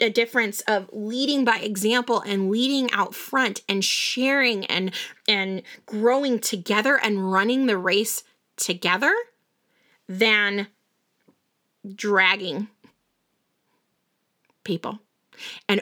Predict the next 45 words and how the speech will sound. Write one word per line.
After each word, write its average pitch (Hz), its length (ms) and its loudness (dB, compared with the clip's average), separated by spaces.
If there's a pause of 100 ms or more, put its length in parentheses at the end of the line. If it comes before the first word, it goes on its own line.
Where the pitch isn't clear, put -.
over 226 440 4
helping 208 340 0
them 185 180 0 (180)
and - 180 -4
feeling 262 320 2
like 208 260 2
you 240 400 0
always 220 360 2
have 214 140 0
to - 80 -6
have 208 180 0
the 196 120 -4
answers, 247 380 0
because 226 260 0
if 233 120 -2
you 277 120 2
don't 294 160 0
have 247 160 4
the 233 180 -4
answers, 254 300 0
then 349 180 2
they're 285 120 2
gonna 233 180 2
fail. 294 300 2 (200)
And 254 140 0
if - 140 0
they 262 160 4
fail, 359 260 4
then 254 140 -2
it 233 100 -2
means 233 220 2
I'm 190 160 2
not 180 180 0
a 175 60 -2
good 180 180 -4
leader. - 320 -6 (2500)
Does 202 100 -8
that 170 120 2
resonate 214 460 0
with 311 180 -2
you? 339 280 2 (920)
And 240 240 4
really 339 320 2
that 262 340 0
stems 233 640 0